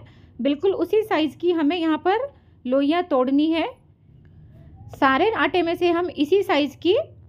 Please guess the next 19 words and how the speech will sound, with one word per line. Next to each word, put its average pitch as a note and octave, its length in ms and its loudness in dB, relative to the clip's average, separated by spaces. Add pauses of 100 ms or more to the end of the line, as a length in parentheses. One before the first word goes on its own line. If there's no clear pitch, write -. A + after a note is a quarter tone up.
(160)
लोइयाँ C#4 340 0
तोड़कर E4 480 -4
तैयार A#3 280 0
कर F4 140 -2
लेंगे। F4+ 360 -2 (460)
और A#3 120 -4
देखिए C#4 400 -2
यहाँ C#4 240 0
पर D#4+ 140 -4
हमने F4 280 -2
सारे C4 360 0
आटे C#4 340 -4
से E4+ 160 -4 (500)
लोइयाँ C4+ 300 0
बनाकर D4 500 -2 (160)
तैयार A3+ 300 -2
कर C#4 160 -4
ली D4 160 0
हैं। F#4 180 -6